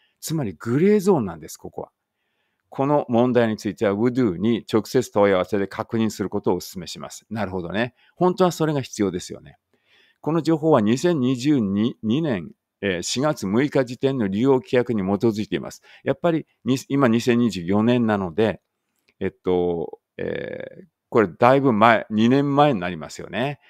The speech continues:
だから、もう今はどうなってるかわからないってことですね。彼らはいつでもこれらの利用規約を変更、または置き換えるり-、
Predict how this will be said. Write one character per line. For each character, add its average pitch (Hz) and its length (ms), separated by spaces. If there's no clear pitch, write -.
だ 117 160
か 92 180
ら、 95 480
も 110 380
う 101 80
今 185 460
は 131 140
ど 143 140
う 131 40
な 110 100
っ - 40
て - 80
る 85 60
か 82 80
わ 85 120
か 107 160
ら 107 60
な 92 100
い 80 40
っ 76 40
て - 100
こ - 120
と 85 100
で 90 80
す - 140
ね。 117 140
彼 120 220
ら 95 140
は 107 160
い 143 100
つ - 140
で 143 80
も 123 120
こ 110 160
れ 101 100
ら 95 120
の 123 200
利 101 140
用 107 100
規 104 160
約 95 260
を 95 60
変 113 240
更、 - 300
ま 110 300
た 180 260
は 156 220
置 107 240
き - 40
換 139 160
え 139 100
る 151 160
り-、 107 180